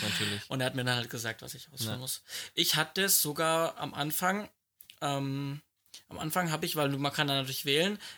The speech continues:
Speaker 2: ähm, ob man natürlich klein, ob man ein
Speaker 1: Ja.
Speaker 2: Kleinunternehmer, ja,
Speaker 1: Ja.
Speaker 2: oder ob man Einzelunternehmer macht.
Speaker 1: Mhm. Was hast du
Speaker 2: Ähm,
Speaker 1: gemacht am Anfang?
Speaker 2: ich hatte tatsächlich, ähm, ich hatte tatsächlich am Anfang, äh, die, ähm,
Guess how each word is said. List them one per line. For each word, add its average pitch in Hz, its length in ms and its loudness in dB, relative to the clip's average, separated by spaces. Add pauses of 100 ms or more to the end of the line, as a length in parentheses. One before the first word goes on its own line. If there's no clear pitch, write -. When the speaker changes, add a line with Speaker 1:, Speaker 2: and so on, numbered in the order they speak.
(120)
Speaker 2:
ähm, 135 280 -2
ob 139 120 -6
man 127 160 -2
natürlich 120 340 -4
klein, 151 500 0
ob 147 140 -10
man 131 280 -6
ein 117 120 -2
Speaker 1:
Ja. 113 60 2
Speaker 2:
Kleinunternehmer, 185 720 2 (640)
ja, 135 220 -2
Speaker 1:
Ja. 107 160 -6 (640)
Speaker 2:
oder 143 260 2
ob 135 100 0
man 131 140 -2
Einzelunternehmer 180 720 0
macht. - 420 -4
Speaker 1:
Mhm. 120 340 0 (100)
Was 123 140 0
hast 135 180 4
du 147 40 2
Speaker 2:
Ähm, 143 60 2
Speaker 1:
gemacht 160 280 0
am 156 100 -4
Anfang? 180 300 -6 (120)
Speaker 2:
ich - 140 -2
hatte 226 200 2
tatsächlich, 165 600 -2 (160)
ähm, 143 600 -2 (420)
ich - 300 -8
hatte 160 260 0
tatsächlich 214 400 -2
am 139 100 -4
Anfang, 185 500 -2
äh, 165 260 -4
die, 156 260 -4
ähm, 147 460 -4